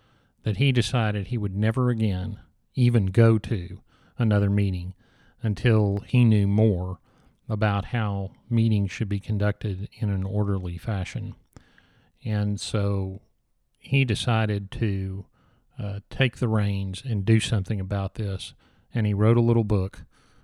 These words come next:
called Robert's Rules of Order, still in use to this day. The current edition, I believe, is the eleventh edition. And so that was a little anecdote about Henry Martin Robert,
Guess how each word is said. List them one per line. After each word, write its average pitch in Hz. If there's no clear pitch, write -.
called 101
Robert's 107
Rules 98
of 104
Order, 101
still -
in 107
use 104
to -
this 101
day. 110
The 104
current 123
edition, 107
I 101
believe, 101
is 95
the 101
eleventh 107
edition. 107
And 101
so 98
that 131
was 110
a 120
little 107
anecdote 104
about 95
Henry 107
Martin 98
Robert, 98